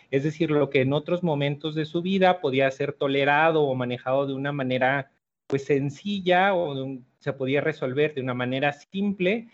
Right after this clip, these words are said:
actualmente puede terminar en un gran conflicto. Es decir, hay un nivel de irritabilidad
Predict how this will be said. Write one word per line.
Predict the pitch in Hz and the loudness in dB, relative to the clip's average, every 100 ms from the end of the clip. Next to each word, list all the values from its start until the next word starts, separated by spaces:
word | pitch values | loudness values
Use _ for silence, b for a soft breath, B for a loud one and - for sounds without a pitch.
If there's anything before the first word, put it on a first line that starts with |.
| B - | B -4
actualmente | 135 - 151 151 151 147 151 | -4 -2 -2 0 -2 -4 -6
puede | 147 139 143 | -2 -2 -2
terminar | 147 127 120 117 127 | -2 -2 -2 0 -2
en | 123 | -2
un | 123 123 | -4 0
gran | 127 120 120 | 2 2 -2
conflicto. | 123 120 113 - 117 | -8 -8 -10 -10 -8
Es | 131 | -8
decir, | 135 139 | -2 0
hay | 131 | 0
un | 147 | -2
nivel | 156 151 147 | 0 0 2
de | 151 | 0
irritabilidad | 151 139 - 127 127 123 123 131 139 | -2 -6 -2 0 0 -4 2 2 2